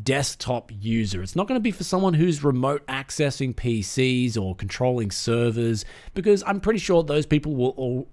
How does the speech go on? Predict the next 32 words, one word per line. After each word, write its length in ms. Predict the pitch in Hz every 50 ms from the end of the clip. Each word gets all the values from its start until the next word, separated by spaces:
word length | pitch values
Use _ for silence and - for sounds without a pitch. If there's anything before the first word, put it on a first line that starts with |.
| - -
already 300 | 107 123 139 147 156 135
know 260 | 120 120 127 139 131
how 180 | 98 104 117 120
to 100 | 113 101
make 260 | 101 107 110 98 -
their 200 | 110 101 101 107
own 120 | 101 95
custom 440 | 98 - - 110 101 - - 104 95
I 120 | 92 87
S 140 | 82 - - 175
O. 140 | 151 95 - - - - - -
This 120 | - 240 247
is 40 | 202
for 60 | 190
someone 240 | - 202 196 185 170
who 60 | 165
just 160 | 151 147 -
wants 180 | 147 143 135 -
to 100 | - 117
cut 280 | - - - 143 151 151
out 140 | 143 135 - -
a 80 | 104
lot 340 | 104 104 113 131 160 185 202
of 120 | 208 170
crap 360 | - - 139 131 123 117 - - - - - _ -
for 160 | - - 135
a 60 | 120
single 520 | - - - 135 139 151 147 147 156 160 -
end 260 | - 127 123 120 123 - - -
desktop 560 | 120 104 113 - - - 110 107 110 - - -
power 320 | - - 123 127 123 113
user. 420 | 104 107 165 202 190 151 110 92